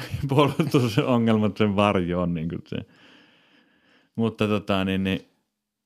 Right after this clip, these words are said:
jotenkin se Lillardin game winneri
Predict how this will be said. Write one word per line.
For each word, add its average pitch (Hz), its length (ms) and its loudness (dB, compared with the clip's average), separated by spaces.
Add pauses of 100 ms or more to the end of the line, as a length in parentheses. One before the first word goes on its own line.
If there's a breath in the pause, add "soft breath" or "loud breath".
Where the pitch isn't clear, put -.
(1600)
jotenkin 110 420 -2
se 107 260 -2
Lillardin 101 760 0 (360)
game 101 300 0
winneri 90 680 -4